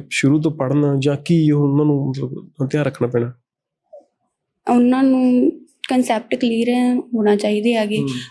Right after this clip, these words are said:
Speaker 2: ਉਹਨਾਂ ਨੂੰ ਆਪਦੇ ਗੋਲ ਕਲੀਅਰ ਹੋਣੇ ਚਾਹੀਦੇ ਆ। ਬਾਕੀ ਮਿਹਨਤ ਤਾਂ ਸਾਰਿਆਂ ਨੂੰ ਹੀ ਕਰਨੀ ਪੈਂਦੀ ਆ।
Speaker 1: ਹਾਂ।
Speaker 2: ਹਾਂਜੀ।
Speaker 1: ਜੀ। ਹੁਣ ਫਿਰ ਅੱਗੇ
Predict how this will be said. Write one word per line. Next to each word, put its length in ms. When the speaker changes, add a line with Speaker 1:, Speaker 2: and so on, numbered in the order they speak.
Speaker 2:
ਉਹਨਾਂ 160
ਨੂੰ 80
ਆਪਦੇ 160
ਗੋਲ 300
ਕਲੀਅਰ 340
ਹੋਣੇ 240
ਚਾਹੀਦੇ 340
ਆ। 100
ਬਾਕੀ 480
ਮਿਹਨਤ 360
ਤਾਂ 140
ਸਾਰਿਆਂ 320
ਨੂੰ 80
ਹੀ 60
ਕਰਨੀ 340
ਪੈਂਦੀ 400
ਆ। 40
Speaker 1:
ਹਾਂ। 640
Speaker 2:
ਹਾਂਜੀ। 460
Speaker 1:
ਜੀ। 220
ਹੁਣ 100
ਫਿਰ 460
ਅੱਗੇ 300